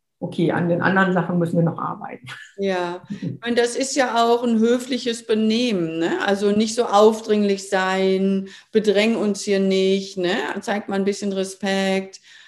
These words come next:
Speaker 2: und üb dich mal in Impulskontrolle. Man nennt das ja Impulskontrolle, ne? Also so Selbstdisziplin, nicht sofort aufspringen,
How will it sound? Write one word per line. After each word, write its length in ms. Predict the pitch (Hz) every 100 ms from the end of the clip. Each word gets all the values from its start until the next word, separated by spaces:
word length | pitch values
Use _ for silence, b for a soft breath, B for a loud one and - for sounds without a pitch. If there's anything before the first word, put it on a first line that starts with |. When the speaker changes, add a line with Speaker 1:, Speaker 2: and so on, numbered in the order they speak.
| b
Speaker 2:
und 320 | - 202 196 190
üb 260 | 226 220
dich 180 | 226 208
mal 260 | 202 190 185
in 140 | 196
Impulskontrolle. 1600 | 160 175 226 226 240 233 - 226 220 220 214 214 214 214 220 - -
Man 140 | 190
nennt 180 | 180 185
das 160 | 196 190
ja 80 | 185
Impulskontrolle, 1000 | 180 180 226 233 - 208 202 208 208 202
ne? 160 | 190
Also 180 | 190 190
so 100 | 185
Selbstdisziplin, 1120 | 180 196 214 - 220 220 226 208 208 220 220 214
nicht 180 | 196
sofort 340 | 202 196 202 -
aufspringen, 640 | 185 214 - 208 202 208